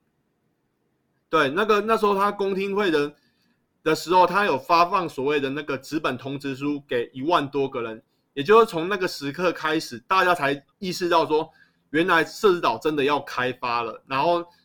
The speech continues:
社子岛才，那个开发的状况才开始被很多，包含像外-，住在外地的一些年轻人们，以及社子岛当地人一些，就是因为我们社子岛是一个比较特殊的地方，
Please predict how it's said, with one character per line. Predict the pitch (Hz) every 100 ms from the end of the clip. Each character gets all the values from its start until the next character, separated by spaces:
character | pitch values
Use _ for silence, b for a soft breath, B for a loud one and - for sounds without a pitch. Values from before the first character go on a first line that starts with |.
| b
社 | -
子 | 180
岛 | 160
才， | 123 127 135 _ _ _ _
那 | - 185
个 | 160
开 | 139 165
发 | 160 165
的 | 151 131
状 | - 160
况 | 160 143
才 | 123
开 | 127 143
始 | 143 123
被 | 156 151 151 b b
很 | b 123
多， | 151 160 165 - -
包 | 170
含 | 151
像 | 170 165 -
外-， | 175 180 -
住 | 202 180
在 | 175
外 | 180 156
地 | 165
的 | 147
一 |
些 | 139 147
年 | 131 131
轻 | - 151
人 | 143 120
们， | 123 123 113 _ _ _ -
以 | 131
及 | 139
社 | 151 190
子 | 170
岛 | 135
当 | 123 151 160
地 | 156
人 | 127 131
一 | 147
些， | - -
就 | 190
是 | 220
因 | 208
为 | 226 220
我 |
们 | 139
社 | 135 202
子 |
岛 | 175 170
是 | 165
一 |
个 | 147
比 | 120
较 | 139
特 | - 175 139
殊 | 147
的 | 127
地 | 113 151 120
方， | 120 120